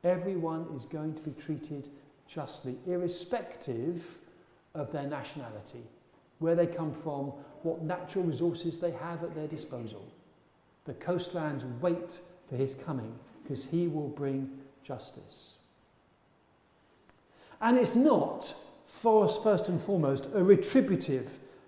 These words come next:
kind of justice. The focus is not on the servant coming to punish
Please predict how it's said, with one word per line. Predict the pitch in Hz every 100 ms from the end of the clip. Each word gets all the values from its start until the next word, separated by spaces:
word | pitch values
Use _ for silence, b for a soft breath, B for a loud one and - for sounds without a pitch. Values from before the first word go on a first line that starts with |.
| B -
kind | 151 127 113 -
of | 147 104
justice. | 135 - - - - - - _ _ _ b b b b _ b b b b b b
The | 175
focus | - 240 233 226 214
is | 220 156
not | 190 220 220 196
on | 185
the | 175
servant | - 185 165 180
coming | - 175 170
to |
punish | 156 - - 226 156 208 - - -